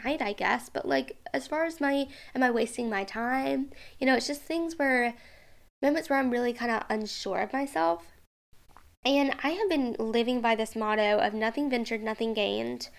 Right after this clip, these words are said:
for a while, for, like, a couple of years now, where I'm just like, you know, I, I remember saying in a podcast episode, I've said it several times in life, but a podcast episode of, like,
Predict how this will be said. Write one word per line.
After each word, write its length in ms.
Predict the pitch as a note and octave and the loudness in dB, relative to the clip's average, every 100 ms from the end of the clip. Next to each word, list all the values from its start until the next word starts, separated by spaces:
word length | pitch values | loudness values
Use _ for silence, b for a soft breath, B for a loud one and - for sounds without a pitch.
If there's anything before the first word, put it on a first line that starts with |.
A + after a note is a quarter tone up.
| B B B _ | B B B _
for 720 | B3+ A3+ A3+ A3 G#3+ G#3+ G#3+ - - _ - - - - - | 2 4 4 4 2 0 -2 -6 -20 _ -20 -20 -20 -20 0
a 120 | A3+ | 2
while, 720 | G#3+ G#3 G#3 - - - - - _ - - | 4 2 0 -2 -2 -2 -6 -10 _ -20 -4
for, 160 | A#3 | -2
like, 400 | A3+ A3 G#3 - - | 0 2 2 0 -6
a 60 | |
couple 300 | - B3 A#3+ | -6 -4 -2
of 60 | A#3 | -2
years 360 | G#3+ G#3 G#3+ | 0 -2 -2
now, 220 | - - A3+ | -4 -2 -2
where 140 | A3+ | -2
I'm 120 | A3+ | -4
just 180 | A#3 - | -6 -4
like, 220 | A#3+ A#3 | -4 -2
you 80 | B3 | -2
know, 560 | C#4 D4 D4 D4 D4 - - - - | 0 0 2 2 2 -2 -12 -4 0
I, 160 | A#3+ | 2
I 100 | B3 | 4
remember 280 | C4+ C#4 C#4+ | 4 2 0
saying 160 | C#4 C4 | 0 0
in 80 | A#3 | 0
a 40 | |
podcast 360 | A3+ A3+ A#3 A#3+ | -2 -4 -4 -4
episode, 320 | A3 A3+ A3 | -2 2 2
I've 100 | G#3+ | 2
said 160 | B3 | -2
it 80 | - | -4
several 260 | - G#3+ A3+ | -2 -2 0
times 240 | A3 G#3+ | -2 -2
in 80 | G#3 | -4
life, 240 | G#3 G#3+ - B B - | -2 -2 -4 B B -2
but 100 | B3 | 2
a 20 | |
podcast 360 | B3 B3 B3 A#3+ | 4 4 2 -2
episode 420 | A3+ A3+ G#3+ G#3+ | 0 2 2 0
of, 120 | G#3 | -2
like, 320 | A3 G#3 G3 | 0 0 -2